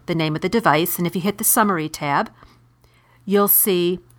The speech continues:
let me do this right now, you will see at the bottom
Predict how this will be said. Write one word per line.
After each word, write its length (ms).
let 420
me 80
do 140
this 180
right 200
now, 320
you 180
will 160
see 540
at 140
the 60
bottom 500